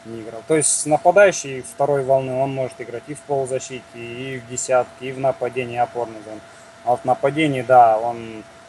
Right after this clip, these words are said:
особо и не блистал. Но,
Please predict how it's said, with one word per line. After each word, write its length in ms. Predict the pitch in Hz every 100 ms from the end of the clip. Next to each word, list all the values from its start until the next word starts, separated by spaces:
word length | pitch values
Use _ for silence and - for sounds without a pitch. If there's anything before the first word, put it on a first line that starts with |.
| -
особо 460 | 120 - 123 123 120
и 420 | 117 117 117 113
не 160 | 117
блистал. 520 | 110 113 - - 104 98 - - - -
Но, 240 | 127 135